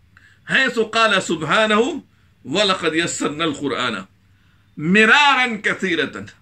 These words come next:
अल्लाह रब्बुल इज़्ज़त ने बार बार इस बात को दोहराया है कि हमने इस कुरान को आसान फरमा दिया है, लेकिन उन्हीं लोगों के लिए जो इस किताब को समझने की मेहनत करेंगे, कोशिश करेंगे।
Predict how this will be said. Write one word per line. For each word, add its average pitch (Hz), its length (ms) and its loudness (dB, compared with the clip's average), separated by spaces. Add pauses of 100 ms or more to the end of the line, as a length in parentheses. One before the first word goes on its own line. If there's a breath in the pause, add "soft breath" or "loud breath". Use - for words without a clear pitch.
(560)
अल्लाह 190 200 4
रब्बुल 190 340 2
इज़्ज़त 226 300 2
ने 247 300 2
बार 285 500 6
बार 269 260 6
इस 202 120 -4
बात 220 280 2
को 208 100 0
दोहराया 185 400 4
है 196 240 2 (760)
कि 220 140 2
हमने 269 400 4
इस 349 140 0
कुरान 262 360 2
को 294 140 -4
आसान 233 840 4 (580)
फरमा 285 420 4
दिया 262 340 4
है, 220 180 6
लेकिन 190 480 0 (100)
उन्हीं 175 300 2
लोगों 208 300 2
के 196 160 -2
लिए 160 380 0 (480)
जो 254 180 4
इस 277 140 0
किताब 190 400 -2
को 180 120 -2
समझने 160 480 -2
की 165 140 -4
मेहनत 156 360 0
करेंगे, 165 320 0
कोशिश 143 340 -6
करेंगे। 127 440 -2